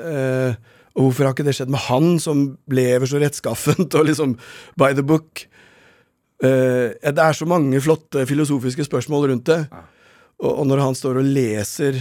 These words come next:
Speaker 1: notene, som jo ordentlig begavende mennesker klarer jo å lese noter og høre det. Faren min var sånn, han kunne bare skrive ned musikk uten å
Speaker 2: Ja, for han var komponist i tillegg til lege.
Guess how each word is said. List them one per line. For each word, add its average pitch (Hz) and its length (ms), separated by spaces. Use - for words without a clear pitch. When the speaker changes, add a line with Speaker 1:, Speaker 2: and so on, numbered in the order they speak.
Speaker 1:
notene, 147 540
som 139 200
jo 147 140
ordentlig 139 400
begavende 131 340
mennesker 139 300
klarer 135 240
jo 135 60
å 139 40
lese 139 720
noter 165 480
og 135 120
høre 120 260
det. 156 120
Faren 160 200
min 165 140
var 202 100
sånn, 139 160
han 139 140
kunne 170 180
bare 147 140
skrive 139 560
ned 127 320
musikk 131 400
uten 120 320
å 123 100
Speaker 2:
Ja, 107 60
for 120 100
han 120 80
var 117 100
komponist 110 460
i 95 80
tillegg 87 240
til 95 80
lege. 87 240